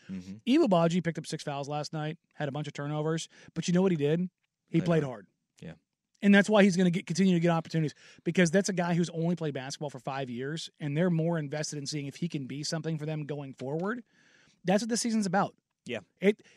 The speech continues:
Speaker 2: it is about trying things, and a lot of those things will fail. That's just,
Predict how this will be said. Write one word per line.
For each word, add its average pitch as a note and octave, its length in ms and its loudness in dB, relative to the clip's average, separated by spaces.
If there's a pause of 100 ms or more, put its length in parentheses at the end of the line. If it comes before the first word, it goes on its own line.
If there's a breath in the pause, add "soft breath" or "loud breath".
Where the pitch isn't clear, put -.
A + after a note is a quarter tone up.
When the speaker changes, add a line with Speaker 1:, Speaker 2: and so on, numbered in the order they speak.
(160 soft breath)
Speaker 2:
it C4 140 6
is D#4 60 4
about C4+ 200 4
trying A3+ 380 2
things, D4+ 280 0
and G#3+ 120 0
a G3 40 4
lot F#3 280 4
of - 20 -2
those A#3 180 2
things A3+ 220 2
will E3 160 -2
fail. - 420 -2 (1600)
That's G3 200 4
just, A3+ 240 2